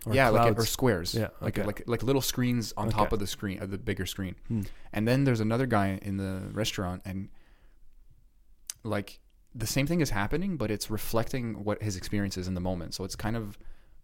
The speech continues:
Speaker 2: silently showing that he's, like, meditating, that he's just in the moment. He's eating, he's really tasting it.
Speaker 1: Wow.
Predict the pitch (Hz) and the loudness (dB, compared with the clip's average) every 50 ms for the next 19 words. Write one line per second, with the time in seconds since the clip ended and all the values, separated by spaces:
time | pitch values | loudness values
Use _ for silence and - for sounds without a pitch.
0 | - - - - - - - - - - - 110 110 113 127 131 123 117 104 - | -20 -18 -20 -20 -20 -20 -14 -8 -4 0 2 4 4 4 2 0 0 -2 -2 0
1 | - 104 110 113 113 107 95 87 107 90 87 - 90 90 - - 95 98 95 90 | 0 2 2 2 0 -2 -2 -4 -4 -6 -6 -6 -6 -8 -8 -6 -6 -4 -4 -4
2 | 85 - 80 - - - 80 85 87 90 87 87 92 92 - - - 104 95 92 | -4 -6 -6 -8 -8 -12 -12 -10 -10 -8 -8 -8 -8 -8 -8 -8 -8 -6 -6 -4
3 | 87 90 92 92 90 90 87 92 87 87 - - 104 107 110 110 104 90 87 - | -4 -4 -4 -4 -4 -4 -6 -8 -10 -10 -8 -6 -4 -2 -2 -2 -4 -4 -6 -6
4 | 101 101 95 92 95 - - 90 92 - - 95 95 92 - - | -6 -4 -4 -4 -6 -6 -6 -6 -6 -6 -6 -4 -4 -4 -4 -6